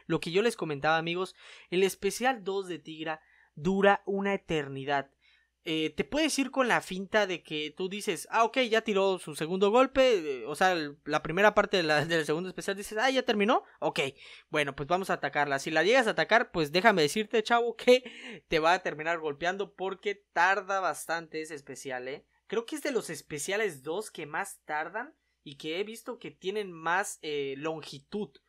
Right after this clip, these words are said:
Porque vean desde dónde se alejó y hasta dónde me alcanzó. No estoy intentando eludir por lo mismo para que puedan apreciar los movimientos de Tigra, tanto el especial uno como el especial dos.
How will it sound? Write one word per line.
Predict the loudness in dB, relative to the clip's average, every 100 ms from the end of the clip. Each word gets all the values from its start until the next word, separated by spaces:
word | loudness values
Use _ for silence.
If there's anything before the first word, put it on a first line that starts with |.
| _ _ -12
Porque | -6 4
vean | 6 6
desde | 4 2 2
dónde | 0 0 2
se | 2
alejó | 2 2 2 4
y | 6
hasta | 4 4 2
dónde | 2 2 0
me | 0
alcanzó. | -2 -4 -2 0 0 -2 -20 -20 -4
No | 8 8
estoy | 8 0 -4
intentando | -2 -2 0 0 0
eludir | 0 0 -2 -2
por | -2
lo | -2
mismo | -4 -4 -2
para | 0 -2
que | -4
puedan | -6 -2 2
apreciar | 2 2 0 0 0 0 2 0 -4 -20 -20 -20 -2
los | 4 4 4
movimientos | 0 0 -2 -2 0 0 2 2 2
de | 0 -2
Tigra, | -4 -6 -2 -4
tanto | -4 -6 -4
el |
especial | -4 -6 -2 0 2
uno | 2 0
como | -2 -4
el | -6
especial | -6 -8 -4 -4 0
dos. | 0 0